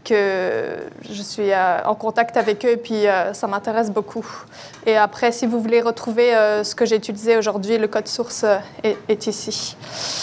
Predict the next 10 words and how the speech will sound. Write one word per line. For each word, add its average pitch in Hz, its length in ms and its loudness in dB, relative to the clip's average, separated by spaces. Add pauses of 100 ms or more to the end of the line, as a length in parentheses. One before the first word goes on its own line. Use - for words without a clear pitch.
(540)
Euh, 208 540 4 (1400)
donc, 226 500 0 (540)
c'est - 260 -6
pseudo-interactif. - 1160 -2 (1400)
Alors, 233 300 2
on 240 40 -2
commence 240 360 0
toujours 269 320 0
par, 220 320 0
euh, 202 420 0